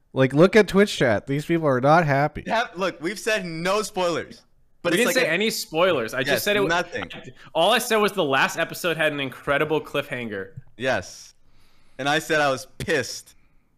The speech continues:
Speaker 2: So now you have to know what my taste is to be like, "Why is Raz mad?"
Speaker 3: You know what's fucked up, Raz? When you talked about Wall-E and, and Eve saying Wall-E,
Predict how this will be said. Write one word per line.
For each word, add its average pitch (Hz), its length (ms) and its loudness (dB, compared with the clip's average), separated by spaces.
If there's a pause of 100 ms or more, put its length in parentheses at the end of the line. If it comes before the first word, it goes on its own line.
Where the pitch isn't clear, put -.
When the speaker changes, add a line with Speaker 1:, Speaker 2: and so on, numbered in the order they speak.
(260)
Speaker 2:
So 160 120 -8
now 160 140 0
you 175 100 2
have 156 120 0
to 139 80 -6
know 147 180 -2
what 131 100 -2
my 135 200 -4
taste 151 420 -8
is 107 180 -8
to 120 80 -14
be 127 160 -8
like, 117 240 -4
"Why 165 200 -2
is 135 140 -8
Raz 143 320 -6
mad?" 156 360 -10 (420)
Speaker 3:
You 135 80 -8
know 214 140 4
what's 285 160 -2
fucked 196 240 0
up, 143 180 -2
Raz? 160 300 0
When 135 160 -8
you 147 200 -6
talked 139 280 -2
about 127 260 0
Wall-E 113 600 -2 (800)
and, 123 160 -10
and 117 220 -8
Eve 113 220 -8
saying 101 280 -10
Wall-E, 92 420 -8